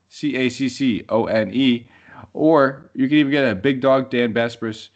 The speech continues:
Uh, if you're listening to this show, you know where Dan's at, at Dan Besbris. Uh, and shoot us some information, ask us some questions. Let us know a little bit about yourself. If you have a resume, send it on in, whatever it may be. But we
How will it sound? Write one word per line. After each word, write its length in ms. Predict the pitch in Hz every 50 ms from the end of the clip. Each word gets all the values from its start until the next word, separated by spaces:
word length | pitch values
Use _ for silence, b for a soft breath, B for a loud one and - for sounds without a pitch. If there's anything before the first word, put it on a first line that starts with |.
| b b b b b b
Uh, 100 | - 113
if 100 | 120 135
you're 100 | 160 156
listening 300 | 139 127 110 - 113 113
to 60 | 110
this 60 | 104
show, 220 | - - 113 110
you 140 | 110 123 135
know 100 | 131 131
where 100 | 117 110
Dan's 320 | 87 104 104 101 98 92 98
at, 180 | 98 95 98
at 100 | 107 110
Dan 180 | - 113 107 92
Besbris. 480 | - 104 95 92 95 - 98 92 - - B B B B B B B B
Uh, 300 | - 101 101 98 90 78 73 71
and 400 | 110 113 107 101 98 - - _ _ _ _ _ _ _ _ _ _ _ _ _ _ _ _ _ _
shoot 240 | - - - 147 147
us 100 | 147 135
some 120 | - 147 156
information, 480 | 143 135 135 143 143 139 135 - -
ask 220 | 147 139 139 - -
us 120 | - -
some 120 | - 120
questions. 520 | - - 143 135 135 - - 135 127 - - -
Let 100 | 156 156
us 120 | 147 151
know 120 | 151 143
a 40 | 139
little 140 | 135 135 135
bit 100 | 127 135
about 240 | 131 123 127 127 117
yourself. 360 | 117 123 - - 127 123 120
If 60 | 120 131
you 60 | 139
have 80 | 127
a 40 | 123
resume, 400 | 120 131 135 123 120 123 123 120
send 260 | 120 - - 139 131
it 100 | 127 113
on 180 | 117 113 113 110
in, 220 | 107 107 107 107 - B B B B B B
whatever 280 | 123 131 143 135 131
it 60 | 131 120
may 160 | 120 117 107
be. 340 | 87 110 104 104 101 104 _ _
But 140 | - 113 101
we 380 | 82 127 139 135 131 123 123